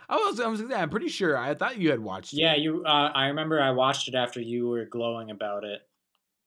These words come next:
Speaker 2: way before I moved. It's, like, shortly before I moved, when I wasn't
Speaker 1: Yep.
Speaker 2: working at Applebee's anymore and I just had free time.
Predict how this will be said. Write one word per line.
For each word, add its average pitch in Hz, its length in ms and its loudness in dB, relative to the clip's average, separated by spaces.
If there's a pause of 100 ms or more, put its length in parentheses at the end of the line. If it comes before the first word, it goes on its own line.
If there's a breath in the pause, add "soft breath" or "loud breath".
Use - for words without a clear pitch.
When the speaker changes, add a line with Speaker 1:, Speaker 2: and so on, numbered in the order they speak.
(200)
Speaker 2:
way 123 180 -2
before 120 420 -2
I 107 80 -2
moved. 107 540 -12 (920)
It's, - 80 -12
like, 113 160 -4
shortly 131 320 -4
before 113 320 -6
I 101 60 -8
moved, 98 640 -12
when 107 140 -8
I 107 100 -4
wasn't 107 340 -4
Speaker 1:
Yep. 117 240 -4
Speaker 2:
working 101 80 -10
at 98 100 -8
Applebee's 95 460 -10
anymore 92 340 -14
and 92 80 -16
I 95 100 -14
just 90 180 -16
had 92 300 -10
free 101 260 -12
time. 95 380 -14